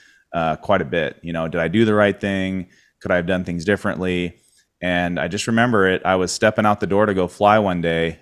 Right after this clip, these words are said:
and the guy at the desk, the pilot at the desk, um, he looked at all of us and he said, "You guys ready to fly?" And I said, "Nope, I'm not." And it was the only time in my career that I did that. And that started a very painful process of dealing with what was in my mind, kind of unpacking all of that.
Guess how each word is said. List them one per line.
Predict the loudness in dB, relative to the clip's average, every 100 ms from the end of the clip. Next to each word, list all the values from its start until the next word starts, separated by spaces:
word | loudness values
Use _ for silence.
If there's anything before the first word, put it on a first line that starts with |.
| _
and | -8 -6
the | 0
guy | 4 4
at | 2
the |
desk, | 0 2 2 0
the | -4
pilot | 0 2 2
at | 0
the |
desk, | -2 0 2 0 -6 _ -10
um, | -6 -4 -4 -6 -12 -16 _
he | -4 0
looked | 0 2
at | 2
all | 2 2
of | 0
us | -4
and | -6
he |
said, | -6 -2
"You |
guys | 0 0 0
ready | -2
to | -4
fly?" | 0 2 2
And | -2
I |
said, | -6 -6
"Nope, | -6 -6 -6
I'm |
not." | -6 -6 -6 _ _
And | -4
it |
was | 2
the | 4
only | 4
time | 4 2
in |
my | 2 0
career | 0 0
that | 0
I | 0
did | -2 -2
that. | 0 0 -2 -8 -10
And | 0
that | 0 0
started | 2 2 2
a | 0
very | 0 -2
painful | -2 -4 -6 -6 -6
process | 0 2 2 -2 -4 -4 -10 _ _ _ -4
of | -2 -2 -4 -6
dealing | -2 -2 -2
with | -4 -6 -10 -20 _ -14 -6
what | -4
was | -4
in | -4
my | -4 -2
mind, | -2 -2 -4
kind | -4
of | -2
unpacking | -4 -2 -2 -2 -4 -8
all | -6 -6
of |
that. | -6 -8 -8